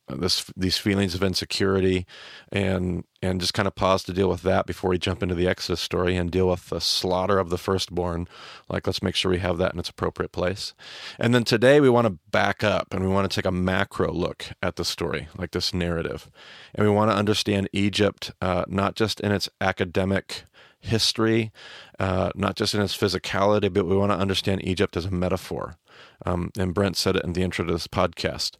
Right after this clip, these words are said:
to understand the narrative as a, as, as this contrast between empire and shalom. And Egypt will kind of become our first metaphor. It will not be our only metaphor. It won't be the only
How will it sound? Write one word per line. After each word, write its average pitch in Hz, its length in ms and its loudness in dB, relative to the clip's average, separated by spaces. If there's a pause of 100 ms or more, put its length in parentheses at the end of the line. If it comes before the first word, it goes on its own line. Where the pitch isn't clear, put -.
(380)
to - 140 -2
understand 107 400 2
the 101 60 4
narrative 95 400 2
as 90 100 2
a, 90 240 0
as, 87 460 -2 (100)
as 90 240 0
this 90 200 0
contrast 101 720 0
between 87 420 -4
empire 117 640 0 (380)
and 98 200 0
shalom. 87 600 0 (340)
And 101 220 -2
Egypt 120 420 2
will 110 140 0
kind 107 200 2
of 101 60 2
become 98 380 0
our 90 120 2
first 104 520 0
metaphor. 92 580 0
It - 80 -2
will 92 100 0
not 92 220 0
be 104 140 2
our 98 180 2
only 98 300 2
metaphor. 113 520 2
It 110 120 2
won't 95 180 0
be 95 80 0
the 90 220 -2
only 95 500 2